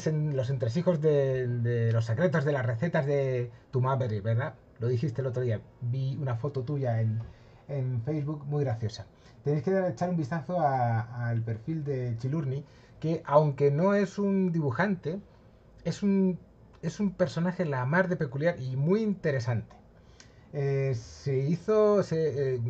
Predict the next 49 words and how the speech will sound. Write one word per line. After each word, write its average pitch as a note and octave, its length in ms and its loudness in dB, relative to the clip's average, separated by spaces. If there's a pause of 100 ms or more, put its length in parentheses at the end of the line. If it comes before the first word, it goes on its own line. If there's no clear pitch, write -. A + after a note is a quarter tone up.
(200)
se A2+ 140 -4
compró A#2 240 -2
una F3+ 160 0
moto, E3+ 280 -2
una C#3+ 140 -2
Africa C3 280 -4
Twin, F3+ 300 -2 (280)
y D3+ 240 -2
se E3+ 600 0
ha E3 160 2
dedicado D#3 460 2
a D3+ 40 4
hacer D#3 240 -2
viajecitos B2+ 540 -2
por A#2 120 -2
ahí. A#2 120 2
Tiene D3 180 0
un, E3 680 0 (240)
un C3 380 -2
canal C3+ 300 -2
de D3 100 -2
YouTube B2 280 -4
en B2+ 100 -2
el A2+ 80 -2
que A2 100 -4
colgaba B2+ 480 0
sus A2+ 260 -6
vídeos D3 460 -2 (420)
de, A#2+ 760 2 (280)
de A#2+ 80 -4
un C#3+ 100 0
viajecito C#3+ 640 -4
que B2 100 -4
hizo B2+ 400 -2
a, G#2+ 260 -2
por A2 140 -2
Islandia, C#3 500 0 (320)
y, A#2+ 260 0
y A#2 260 -8 (160)
uno D3 180 0
puede D3 160 4
decir, A#2+ 160 0
"Bueno, C3+ 200 2
eso B2 140 -2
no D3 120 -4
tiene C#3 200 -2
nada A2+ 320 -2
de, G2+ 240 -8
de, F2+ 420 -12